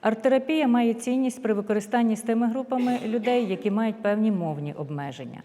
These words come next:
Арт-терапія є засобом вільного самовираження, самопрояву і самопізнання.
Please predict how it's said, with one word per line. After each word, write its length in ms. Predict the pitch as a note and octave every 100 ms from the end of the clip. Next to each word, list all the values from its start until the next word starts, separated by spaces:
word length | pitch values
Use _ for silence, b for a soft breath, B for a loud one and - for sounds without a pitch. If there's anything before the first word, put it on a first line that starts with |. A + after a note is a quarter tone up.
| -
Арт-терапія 640 | F#3 F#3+ A#3 A#3 A#3 C#4+ B3+
є 140 | G#3
засобом 460 | G3+ A#3+ A#3+ G3+ F#3+
вільного 360 | G#3+ A3 G#3+
самовираження, 840 | G#3+ A3 G#3 F3 E3+ E3+ E3+ E3+ E3
самопрояву 760 | - G3+ F#3+ F#3 G3 A3+ G#3+ G#3+
і 80 | E3+
самопізнання. 800 | - D#3+ E3 E3+ D#3+ E3 C#3 B2+